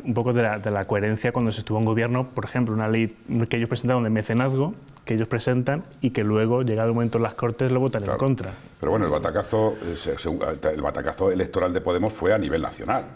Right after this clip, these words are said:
Speaker 2: también. Lo que pasa es que le ha salido mejor la jugada a Pablo Iglesias.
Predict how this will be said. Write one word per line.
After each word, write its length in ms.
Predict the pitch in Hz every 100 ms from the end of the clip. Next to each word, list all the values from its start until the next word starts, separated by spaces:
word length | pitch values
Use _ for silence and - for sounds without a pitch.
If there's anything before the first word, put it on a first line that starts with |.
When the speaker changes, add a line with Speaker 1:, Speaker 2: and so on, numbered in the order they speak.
| -
Speaker 2:
también. 400 | - - 113 - - -
Lo 80 | -
que 80 | 65
pasa 220 | 80 -
es 60 | -
que 60 | 69
le 60 |
ha 20 |
salido 240 | 65 80 80
mejor 240 | 78 85
la 80 | 80
jugada 320 | - 82 82
a 40 | 78
Pablo 220 | 78 80
Iglesias. 480 | 87 - 90 101